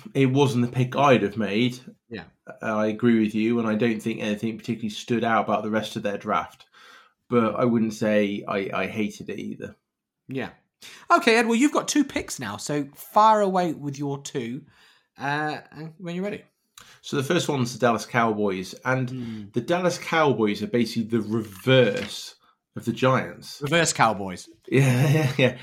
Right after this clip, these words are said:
Speaker 1: Let's not get into that kind of thing.
Speaker 2: Yeah, yeah.
Speaker 1: Um, so,
Speaker 2: Explicit content.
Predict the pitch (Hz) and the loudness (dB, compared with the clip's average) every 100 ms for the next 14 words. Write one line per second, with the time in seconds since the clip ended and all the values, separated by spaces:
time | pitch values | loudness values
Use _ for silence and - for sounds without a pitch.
0 | - 120 117 117 113 113 107 120 120 101 | -2 -2 2 2 4 4 4 4 4 2
1 | 98 170 180 160 156 160 143 135 131 135 | 4 6 6 6 6 6 6 4 2 0
2 | - - 139 143 143 170 135 180 135 110 | -2 2 6 8 6 6 6 6 6 2